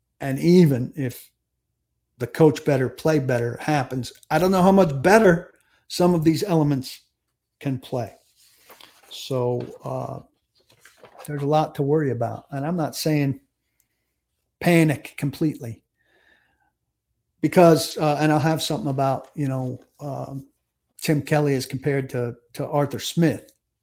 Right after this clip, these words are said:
coming up too. But there's a lot of reasons to doubt right now.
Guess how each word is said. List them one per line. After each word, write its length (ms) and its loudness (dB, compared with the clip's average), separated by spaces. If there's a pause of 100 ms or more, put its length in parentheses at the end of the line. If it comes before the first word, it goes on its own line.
(180)
coming 300 -4
up 320 -10
too. 340 -6 (440)
But 360 2 (2500)
there's 300 -16
a 20 -10
lot 300 -2
of 120 -6
reasons 440 -4
to 80 -16
doubt 400 -10 (340)
right 240 -10
now. 220 -16